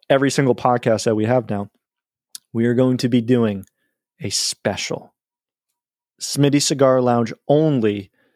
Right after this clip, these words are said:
streaming of the first ever Battle of the Briar trailer. I saw it tonight, the, the rough draft, and I, I say rough draft, it just needs to do some rendering and, and things like that. But, oh, man,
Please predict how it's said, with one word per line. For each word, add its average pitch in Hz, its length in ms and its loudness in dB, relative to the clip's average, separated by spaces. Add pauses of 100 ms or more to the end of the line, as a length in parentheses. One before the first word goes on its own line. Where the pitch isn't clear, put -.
(260)
streaming 143 640 0
of 110 220 -2
the 107 80 -6
first - 380 -4
ever 107 240 -4 (120)
Battle 117 380 4
of 107 160 -4
the 104 80 -4
Briar 110 680 0 (160)
trailer. 104 580 -4 (640)
I 123 140 2
saw 143 360 2
it 147 160 -2 (200)
tonight, 131 440 0 (280)
the, 117 280 2
the 113 140 -2
rough 113 340 -2
draft, 120 460 0
and 101 260 -8
I, 110 200 -6
I 113 80 -4
say 113 180 -2
rough 104 260 -2
draft, 101 360 -4
it 127 60 -6
just - 260 -2
needs 120 180 0
to 120 80 0
do 113 160 0
some 107 240 -4
rendering 110 500 -2
and, 101 140 -10 (340)
and 110 120 -10
things 107 200 0
like 110 200 2
that. 107 280 0 (380)
But, 113 260 -4 (140)
oh, - 640 -14
man, - 160 -20